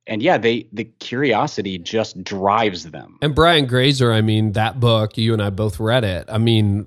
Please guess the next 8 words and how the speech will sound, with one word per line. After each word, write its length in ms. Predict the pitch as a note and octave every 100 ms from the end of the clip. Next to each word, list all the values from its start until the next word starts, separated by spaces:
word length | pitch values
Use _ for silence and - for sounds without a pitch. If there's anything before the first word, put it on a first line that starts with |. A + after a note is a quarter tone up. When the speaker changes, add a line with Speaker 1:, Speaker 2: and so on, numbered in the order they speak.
| C3
Speaker 2:
really 600 | B2 C3 C3+ A3+ B3 A#2+
fascinating 800 | - B2+ C3 D3 A#2+ G2+ G2 G2+
because, 400 | G#2 - A#2+ G#2
I 100 | C3
mean, 180 | C3+ B2
he 160 | C#3+
starts 520 | - - C3+ B2+ -
at, 120 | A#2+